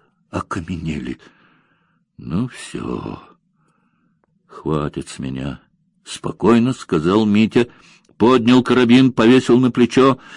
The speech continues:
зашагал вдоль дороги в одном направлении с колонной.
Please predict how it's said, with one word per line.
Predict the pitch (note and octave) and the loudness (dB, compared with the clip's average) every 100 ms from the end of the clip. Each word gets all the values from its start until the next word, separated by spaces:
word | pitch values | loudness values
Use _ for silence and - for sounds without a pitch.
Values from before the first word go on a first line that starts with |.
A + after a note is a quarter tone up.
| - | -8
зашагал | F#2+ A2 C#3 C3 C3 A2+ D3+ C#3 | -2 0 2 0 2 2 4 4
вдоль | A#2 G2+ G#2 D3+ C#3 | 4 0 4 4 4
дороги | A2+ C3 C3 D#3 D3 C#3+ | 4 4 6 4 4 4
в | C3 | 4
одном | B2+ A#2 C3 D#3+ D3+ | 2 2 2 4 2
направлении | D3 C#3 C3 C3 D#3+ D3+ | 0 2 4 6 4 2
с | D3 - | -2 -2
колонной. | C3+ D#3 D#3+ C#3+ C#3 A#2+ | 2 4 4 4 4 2